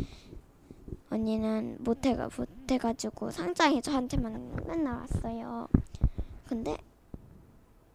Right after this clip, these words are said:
언-, 언니만 붙은 적 있고, 저만 아-,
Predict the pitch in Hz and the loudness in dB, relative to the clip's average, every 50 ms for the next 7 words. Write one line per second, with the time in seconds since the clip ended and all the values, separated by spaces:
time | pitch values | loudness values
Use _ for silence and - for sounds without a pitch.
0 | - - - - _ - 247 247 240 240 240 247 247 240 - - - - - - | -20 -20 -20 -20 _ -6 -4 -2 -2 0 -2 -2 -2 -4 -6 -12 -20 -20 -18 -10
1 | - 233 240 240 240 247 262 285 302 294 277 269 269 254 240 233 233 - 233 - | -6 -4 -2 -2 0 -2 0 0 0 2 2 4 4 4 4 2 2 0 -2 0
2 | - 262 254 247 233 226 220 - - - - - - - - - 269 226 233 233 | 2 2 4 4 4 2 2 -2 -8 -14 -8 -4 -2 -2 0 4 6 6 6 8
3 | 240 233 226 - - 226 - | 6 6 6 6 4 4 4